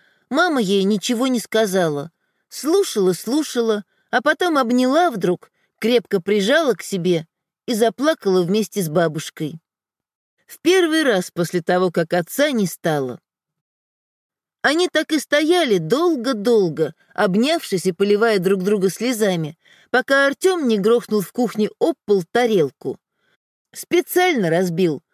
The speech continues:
потому что понимал, это может так затянуться, что они опять поссорятся. Они тогда прибежали,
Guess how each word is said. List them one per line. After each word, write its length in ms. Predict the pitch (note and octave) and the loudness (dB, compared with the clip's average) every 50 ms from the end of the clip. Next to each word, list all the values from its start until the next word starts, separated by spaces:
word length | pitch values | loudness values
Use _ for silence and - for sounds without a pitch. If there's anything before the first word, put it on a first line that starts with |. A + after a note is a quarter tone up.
| _ _ _ _ _ _ _ | _ _ _ _ _ _ _
потому 360 | - A#3 - D#4+ F4 F4+ F4 | -6 -2 -2 0 0 0 -2
что 200 | - - - D#4 | -2 -4 -6 -6
понимал, 640 | - - D4 D4 D4 D4 C#4 B3+ A#3+ G#3+ F3 C#3+ C#3+ - _ _ _ _ _ _ | -4 -4 -4 -2 0 0 0 0 0 0 -2 -4 -6 -12 _ _ _ _ _ _
это 220 | A#3 A#3 - C#4 B3+ | -2 -2 0 0 0
может 340 | B3+ B3+ C4 A#3+ B3 A3+ - _ | 0 0 0 0 -2 -4 -4 _
так 240 | _ C4+ C4+ A#3 E3 | _ 0 0 0 0
затянуться, 800 | D#3 G3 F#3 - B3 B3 C4+ E4 F#4 - - - - G#3 E3+ D3+ - _ _ _ _ _ | 0 -2 -2 0 -2 -2 0 0 -2 -2 -6 -6 -2 -2 -2 -2 -4 _ _ _ _ _
что 280 | - - - - C4+ C#4 | -20 -10 -2 0 2 2
они 300 | D4 E4 F4+ F#4+ F#4 - | 2 2 0 -2 -2 -2
опять 340 | - G#3 G#3+ - C4+ D4 - - _ | -2 -2 -2 0 -2 -4 -4 -4 _
поссорятся. 840 | F#3+ F#3 - - - G3 F#3 E3+ D#3 D3 - - - D#3 - E3 - _ _ _ _ _ _ _ _ _ _ _ | -4 -4 -4 -4 -2 -2 0 0 -2 -4 -8 -10 -10 -10 -10 -10 -14 _ _ _ _ _ _ _ _ _ _ _
Они 240 | - B3 C#4 D#4+ D#4+ | -2 -2 0 0 0
тогда 300 | - B3 A3+ G3+ F#3+ G3+ | 0 0 0 0 0 -2
прибежали, 840 | E3 G3+ G3 F#3+ E3 F#3 E3+ D#3+ G3 C#4+ E4+ F4+ D#4+ C4+ A#3+ A3 | 0 0 -2 0 0 -2 0 0 2 2 2 2 2 0 -2 -4